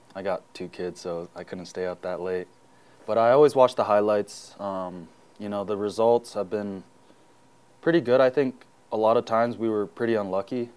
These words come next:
So, um, yeah, but so far everything looks great. The team is very, very stable, got a lot of depth. Um, you know, very solid team, and I think,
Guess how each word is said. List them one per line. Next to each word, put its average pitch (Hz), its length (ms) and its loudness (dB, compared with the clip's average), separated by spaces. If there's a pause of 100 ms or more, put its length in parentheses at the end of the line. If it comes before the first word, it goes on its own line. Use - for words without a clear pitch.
(100)
So, 107 320 -4
um, 90 400 -10 (1300)
yeah, 135 260 4 (140)
but 107 260 -2
so 120 160 -2
far 120 240 2
everything 147 360 -2
looks 127 180 -6
great. 123 360 -2
The - 80 -12
team 127 320 -4
is 104 180 -10 (140)
very, 110 520 0 (320)
very 110 220 -2
stable, 113 580 -6 (280)
got 101 120 -4
a 98 40 -2
lot 95 200 -4
of 85 120 -10
depth. 98 460 -4 (160)
Um, 82 500 -14 (920)
you 104 60 -14
know, 95 200 -8
very 117 280 0
solid 110 400 0
team, 110 240 -10
and 95 80 -8
I 92 60 -10
think, 110 340 -12